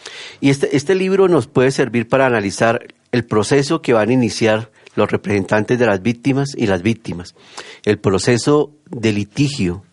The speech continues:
frustrante que implica el cumplimiento efectivo por parte del Estado de las reparaciones ordenadas por la Corte Interamericana.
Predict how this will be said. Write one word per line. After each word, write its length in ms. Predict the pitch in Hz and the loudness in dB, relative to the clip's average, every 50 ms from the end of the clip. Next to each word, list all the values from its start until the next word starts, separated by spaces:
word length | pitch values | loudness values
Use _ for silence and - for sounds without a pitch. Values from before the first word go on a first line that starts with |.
| _ _ _ _ _ _ _ - _ _ _ _ _ _ _ _ _ | _ _ _ _ _ _ _ -20 _ _ _ _ _ _ _ _ _
frustrante 880 | - - 107 104 101 - - - 120 123 127 135 139 135 139 151 156 160 - _ _ _ _ _ _ - - _ _ | -6 -4 -2 -2 -2 -4 -4 -2 0 2 2 2 0 -2 -2 -4 -6 -6 -10 _ _ _ _ _ _ -20 -20 _ _
que 140 | - 120 110 | -2 0 0
implica 760 | 101 101 98 - - 127 135 147 147 143 - 101 104 107 - _ _ _ _ _ _ _ _ _ | 2 0 -2 -2 -2 0 0 0 0 0 -2 -2 -2 -4 -8 _ _ _ _ _ _ _ _ _
el 180 | - 117 107 - | -4 -4 -4 -2
cumplimiento 600 | - 117 104 - - 101 101 107 110 110 - 127 | -2 -4 -4 -2 -2 -2 0 2 0 0 0 0
efectivo 560 | 123 123 120 101 - _ - 117 113 120 117 | 0 0 -2 -2 -4 _ -2 0 0 2 2
por 200 | - 110 90 - | 0 -2 -2 0
parte 300 | - 101 98 - - 117 | 0 -2 -2 0 0 0
del 100 | 110 101 | 0 0
Estado 340 | 95 - - - 98 101 107 | -2 -2 -2 0 2 2 2
de 80 | 110 | 2
las 160 | 104 98 95 92 | 2 0 0 0
reparaciones 640 | 104 98 - - 95 95 92 - 101 98 107 107 | -2 -2 -2 -2 -2 -2 -2 -2 0 0 0 0
ordenadas 460 | - 104 95 90 98 90 90 92 196 - | 0 -2 0 0 0 0 0 0 -2 -2
por 140 | - 110 | -2 -2
la 100 | 98 92 | -2 -2
Corte 260 | - - 95 - - 113 | -2 -4 -4 -4 -4 -6
Interamericana. 720 | 98 - 101 98 92 95 92 95 - - 98 80 - | -4 -2 -2 -2 0 -2 -2 -4 -6 -8 -8 -8 -10